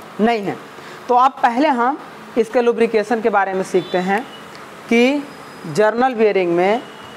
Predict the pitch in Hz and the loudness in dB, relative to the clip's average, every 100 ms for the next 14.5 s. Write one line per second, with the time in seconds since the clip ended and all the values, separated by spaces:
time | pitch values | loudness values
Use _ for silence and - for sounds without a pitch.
0 | - 170 180 196 214 269 - - - 208 | -6 0 4 4 2 0 -10 -18 -6 -2
1 | 196 202 208 220 220 208 202 196 196 208 | 0 0 0 0 2 2 2 0 0 0
2 | 220 - - - - 202 190 220 233 208 | -2 -6 -18 -18 -2 2 2 0 0 0
3 | 185 196 175 175 180 180 175 185 214 - | 2 0 0 2 4 4 2 2 0 -4
4 | - - - 240 226 226 247 247 214 196 | -16 -20 -4 -2 2 2 2 2 0 -2
5 | 202 208 196 170 175 175 160 185 208 262 | 0 0 2 2 2 2 0 2 0 0
6 | 320 - - 175 180 185 - 180 165 175 | -4 -8 -12 0 2 2 0 -2 -2 -4
7 | 160 208 156 - - - - - - - | -2 0 -2 -6 -16 -18 -18 -20 -20 -6
8 | 208 190 226 269 254 214 254 247 208 180 | 2 2 4 0 0 0 0 0 0 2
9 | 202 277 - - - - 208 226 214 247 | 2 0 -8 -18 -12 -4 0 2 2 2
10 | 233 185 185 202 269 - - - - 233 | 2 2 4 4 2 -8 -18 -18 -4 0
11 | 214 214 208 240 208 180 - 175 175 180 | 2 2 2 2 2 0 -2 -4 -2 -2
12 | 220 - - - - - 196 202 233 240 | -4 -8 -18 -18 -10 -2 2 2 2 0
13 | - 185 185 185 196 190 190 175 156 170 | -4 2 4 6 4 2 0 0 2 2
14 | 170 170 165 - 143 | 2 2 2 0 -4